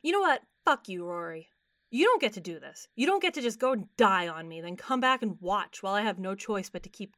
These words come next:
going. You don't get to drop these little hints that you're still here, that you still exist. You think I didn't notice the coffee, or, or the way I fall asleep on the bed and wake up under three layers of blankets?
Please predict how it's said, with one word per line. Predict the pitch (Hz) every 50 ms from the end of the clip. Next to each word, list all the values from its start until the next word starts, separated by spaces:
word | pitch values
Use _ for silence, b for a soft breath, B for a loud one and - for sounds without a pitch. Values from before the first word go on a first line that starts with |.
| _ -
going. | 214 185 170 151 - 135 151 - _ _ _ b b b b b b b b b b b
You | - 240 311
don't | 392 427
get | 427 440 427
to | 359
drop | 254 254 240 220 214 220
these | 220 190 -
little | 190 180 170
hints | - - - 240 170 165 - -
that | 196 175
you're | 175 196
still | 190 - - 190 170
here, | 170 - - 311 302 247 208 185
that | 170 175
you | 196 220
still | 208 - - 254 220
exist. | 185 170 180 170 262 254 190 - - - - - - _ _ _ _ _ _ _ _ _ _ _ _ _ _ _ _ _ _ _ b b -
You | 247
think | - 415 427 -
I | 453 415
didn't | 370 285 226 175
notice | 185 180 185 240 277 - -
the | - 277
coffee, | - - 269 277 285 285 - 330 320 330 330 277
or, | - 233 214 208 208 208 _ _ _ _ _ _ _ _ _ _ _ _ _ _ _ _ -
or | 285 277
the | 262
way | 240 214 233 233 262 277
I | 262
fall | 226 226 - - 226 220 233 254
asleep | 247 - - 254 277 285 -
on | 285 247 214
the | 190 - _ _
bed | - 202 214 262
and | 262 247 220
wake | 220 226 226
up | 262 254
under | - 262 226 226
three | 220 - 240 247
layers | 240 247 240 233 220
of | 220 220
blankets? | - 190 185 190 208 262 262 - - - -